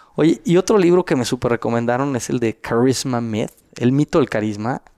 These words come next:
Se me hace extraordinario. Y ahí aprendí una técnica que es, de repente, como empresario o persona o lo que seas, si estás trabajando en una empresa o no sé, te puedes ultra mega preocupar por un problema y, pues, no hay mucho que hacer,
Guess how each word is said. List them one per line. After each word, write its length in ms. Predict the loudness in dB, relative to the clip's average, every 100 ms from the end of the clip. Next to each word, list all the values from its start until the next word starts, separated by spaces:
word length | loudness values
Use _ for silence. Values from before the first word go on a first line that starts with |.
| -14
Se 180 | -6 -2
me 80 |
hace 260 | -2 -4 -8 -8 -10 -10 -10 -4 -2
extraordinario. 840 | 0 0 0 -2 -2 -2 -2 -4 -6 _ _ _ _ _ _ _ _
Y 140 | 0 2
ahí 140 | 4 2
aprendí 340 | 2 0 2
una 160 | 0 0
técnica 640 | 0 -2 0 -4 -2 -4
que 200 | -2 -2
es, 220 | -2 -8
de 140 | -4 -2
repente, 520 | 0 -2 -2 -2 -4
como 300 | -2 -2 -2
empresario 760 | -2 -2 -2 -2 -2 0 2 2
o 160 | 2
persona 520 | -2 -4 -2 -2 -2 -2
o 80 | -4
lo 200 | -8 -8
que 140 | -6
seas, 640 | -2 0 0 -2 -10 -14 -14
si 100 | -10
estás 180 | -4 -4
trabajando 300 | -4 -6 -6
en 40 |
una 20 | -6
empresa 360 | -2 -2 -2
o 80 | -4
no 100 | -6
sé, 100 | -18 _ _ _ _ _ _ _
te 100 | -6
puedes 340 | -4 0 0 0
ultra 380 | 2 2 2 -2
mega 680 | 0 0 0 -2 -2 -4 -4
preocupar 540 | -4 -2 -4 -4 -4 -2
por 120 | -2
un 120 | -2
problema 560 | 0 2 2 0 -4 -6
y, 180 | -8 -8
pues, 260 | -8 -8 -2
no 100 | 0
hay 100 | 4
mucho 420 | 4 2 0 -2
que 80 | -2
hacer, 320 | -2 0 0